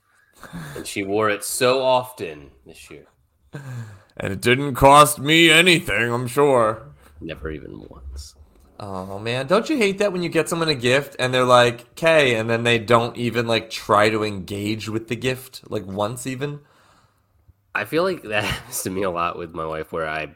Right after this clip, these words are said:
Speaker 1: I buy her gifts that on some level she appreciates 'cause she sees how much thought and effort I put into it. But then she's like, "But yeah, but in terms of wearing a scarf, <laughs> I'm gonna dress like a, you know, fashionable, classy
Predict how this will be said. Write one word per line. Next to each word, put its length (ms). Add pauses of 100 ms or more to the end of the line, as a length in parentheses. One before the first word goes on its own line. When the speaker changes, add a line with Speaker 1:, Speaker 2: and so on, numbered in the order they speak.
(140)
Speaker 1:
I 100
buy 220
her 140
gifts 260
that 100
on 120
some 480
level 280
she 200
appreciates 720
'cause 200
she 80
sees 380
how 120
much 260
thought 340
and 100
effort 320
I 60
put 180
into 280
it. 260 (200)
But 140
then 180
she's 220
like, 220 (380)
"But 140
yeah, 240
but 160
in 120
terms 340
of 140
wearing 580
a 60
scarf, 720
<laughs> 40
I'm 260
gonna 280
dress 480
like 420 (180)
a, 380 (120)
you 140
know, 240 (220)
fashionable, 840 (100)
classy 680